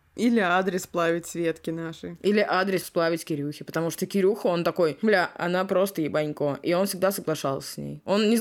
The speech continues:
Speaker 2: не сглаживал углы, он просто говорил: «Да, ты права, да, ты молодец».
Speaker 1: Говоря про Светку, наша Светка из этого фанфика пошла с кем-то на свидание, и Адри тут проявила свою токсичность и запретила ей идти ни с хуя просто. «Ты никуда не пойдёшь».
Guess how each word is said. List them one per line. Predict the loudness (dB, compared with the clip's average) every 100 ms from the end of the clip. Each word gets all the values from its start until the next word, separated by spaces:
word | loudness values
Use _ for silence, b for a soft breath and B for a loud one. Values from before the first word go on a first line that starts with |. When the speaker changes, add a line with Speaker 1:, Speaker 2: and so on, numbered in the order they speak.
| 2
Speaker 2:
не | 2 4
сглаживал | 4 4 2 2
углы, | 2 2
он | 2 2
просто | 0 0
говорил: | 0 0 0
«Да, | 0 0
ты | 0
права, | 0 2 2 -2 -6
да, | -8 -4 -4
ты | -6
молодец». | -6 -6 -4 2
Speaker 1:
Говоря | 4 6 4
про | 4 2
Светку, | 0 2 2 0 -2 -2 0
наша | 0 0 -2
Светка | -2 -2 0 -2
из | -2
этого | 0 0 0
фанфика | 0 -2 -4 -6 -4
пошла | -4 -2 -2
с | -2
кем-то | -4 -4 -4
на | -4
свидание, | -4 -2 -2 0 0 0
и | 0 0
Адри | 2 4 4 2
тут | 2 2 0 0
проявила | -2 0 2 2
свою | 0 -2
токсичность | -4 -4 -8 -2 -2 0
и |
запретила | -2 -4 -2 2 2
ей | 4 2
идти | 0 0 2
ни | 4 4
с | 2
хуя | 0 2 4 4 2
просто. | 0 -2 -2 -2 -4
«Ты | -2
никуда | 0 0
не | 2
пойдёшь». | 2 0 2 2 2 0 -4